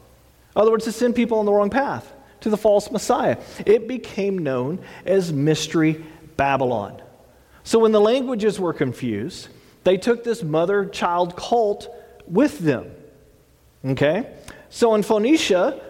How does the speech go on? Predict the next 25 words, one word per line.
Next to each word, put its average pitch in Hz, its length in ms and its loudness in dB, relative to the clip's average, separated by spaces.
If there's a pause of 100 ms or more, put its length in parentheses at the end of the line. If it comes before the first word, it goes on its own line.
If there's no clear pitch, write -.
(200)
the 185 100 2
mother 202 380 2
was 180 160 -4
called 160 320 0
Ashtoreth, 170 840 -4 (720)
and 170 120 2
her 185 120 2
son 160 600 0 (340)
was 165 160 0
called 156 400 -2 (260)
Bel. 156 520 0 (680)
And 131 160 -2
we've 156 160 4
studied 180 380 2
many 202 240 2
times 165 500 -2
the 143 80 -2
worship 156 400 -2
of 156 160 -6
Bel 160 300 4
in 143 80 0
the 147 60 -2
Bible, 143 380 0
haven't 135 320 2
we? 220 180 -2